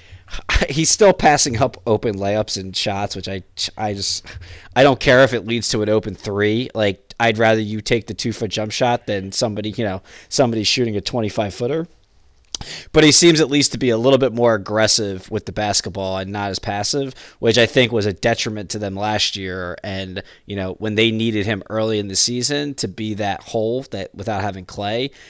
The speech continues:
you know, he wasn't, he wasn't either in shape or wasn't willing to do that, and he's doing it this year. So nine and one, I don't wanna hear about the,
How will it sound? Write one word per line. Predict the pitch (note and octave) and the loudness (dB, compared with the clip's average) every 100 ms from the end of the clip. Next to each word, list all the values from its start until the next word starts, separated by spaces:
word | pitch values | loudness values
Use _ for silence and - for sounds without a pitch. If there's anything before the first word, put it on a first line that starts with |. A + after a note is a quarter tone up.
| _ - | _ -6
you | G#2+ | -2
know, | G#2 F#2 | 0 -2
he | - B2 | -4 0
wasn't, | A2+ A2 A2+ G#2+ - | 2 2 2 -2 -4
he | A2 | -2
wasn't | A2+ G#2+ A2 | 0 0 -2
either | G2+ F#2 | -6 -4
in | |
shape | F#2+ F3 E3+ D#3+ - | 0 2 2 0 -6
or | A#2 | -4
wasn't | A2+ A2+ A2 - | -2 -2 -4 -10
willing | G#2+ A2+ G#2+ G2 | -6 -4 -4 -6
to | F#2 | -8
do | G2 A2 | -6 -6
that, | G2 F#2+ F2 - | -4 -6 -8 -10
and | G2+ | -8
he's | G2 | -8
doing | G#2+ G2 | -8 -10
it | F2+ | -10
this | G2 F#2+ G2 | -8 -8 -8
year. | F2 D#2+ | -10 -10
So | - G2 G2 - - - - - | -8 -6 -8 -10 -18 -20 -14 2
nine | C#3 D#3 | 6 6
and | D3+ | 6
one, | C3+ C#3 C#3 C3 | 6 8 6 4
I | C#3+ | 4
don't | D3 | 6
wanna | D3 | 6
hear | B2 C3 | 6 6
about | A#2+ A#2 | 6 6
the, | A#2+ | 2